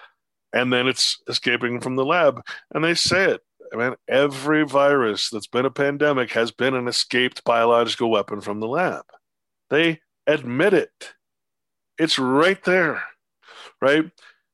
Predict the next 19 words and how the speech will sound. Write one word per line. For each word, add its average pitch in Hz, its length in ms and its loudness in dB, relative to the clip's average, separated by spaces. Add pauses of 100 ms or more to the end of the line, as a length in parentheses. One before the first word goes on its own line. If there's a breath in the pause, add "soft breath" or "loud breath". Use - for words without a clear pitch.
(380)
So 170 200 2
it 156 100 -2
takes 190 380 0
away 160 440 2
the 131 160 -4
guesswork. 117 580 -4
It 104 100 -10
takes 160 320 -2
away 135 440 4
the 117 140 -4
conspiracies 139 1000 -2
and 131 140 -6
this. 127 100 -6 (280 loud breath)
It's 127 180 -4
right 139 380 0
there. 98 440 -2
It's, 123 440 -6
it's - 440 -6 (120)
just 165 400 -2